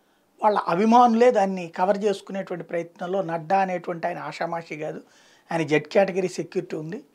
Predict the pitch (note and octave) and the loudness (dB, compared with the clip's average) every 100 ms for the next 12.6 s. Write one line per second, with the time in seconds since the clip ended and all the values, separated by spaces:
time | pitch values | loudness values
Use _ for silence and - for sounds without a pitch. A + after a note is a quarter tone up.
0 | _ - F#3 G3 F3+ F#3 D3+ - _ _ | _ -2 2 2 -2 -6 -8 -10 _ _
1 | _ - F3 G3 G3+ G3+ G3 E3+ F3+ F#3 | _ 0 4 6 4 0 0 -4 -2 4
2 | G3 G3 F#3+ E3+ E3 F3 G3 F#3 A#3+ G#3+ | 6 6 0 -6 -6 -6 -6 -4 -2 -2
3 | F3 D#3+ D3 E3 F3 F#3 F#3 E3 E3 F3 | -2 -6 -6 -6 0 0 0 -6 -6 -6
4 | E3 - E3+ B3+ _ _ _ _ _ F#3 | -6 -4 -6 -6 _ _ _ _ _ 6
5 | F3 F3+ F#3 G3 G#3+ - F#3 - F#3+ E3+ | 6 6 2 -2 -8 -8 -8 -2 0 2
6 | F3 E3 E3+ D#3+ G#3 G3+ D#3+ E3+ - - | 0 -2 -6 -6 -6 -6 -10 -14 -18 -20
7 | - F3+ F3 F3 D#3+ E3 D#3 D3 C#4 G3 | -12 -6 -6 -6 -6 -6 -6 -8 -12 -10
8 | D#3+ F#3 F3+ - - F3 - F3 D#3 D#3 | -6 -2 -4 -4 -10 -10 -10 -14 -10 -10
9 | D3+ D#3 C#4+ _ _ _ _ - F#3+ F#3 | -10 -12 -14 _ _ _ _ 2 4 4
10 | D3 C#3+ - D3+ F3+ G3+ - G#3 G#3 E3+ | 2 -8 -10 -16 -4 -4 -2 -6 -6 -6
11 | G3 A3+ - - D#3 G3 A#3+ A3+ A3 G3 | -4 -6 -8 -10 -6 -6 -4 -2 0 -2
12 | D#3+ - D3+ C#3 C3 | -4 -10 -14 -14 -16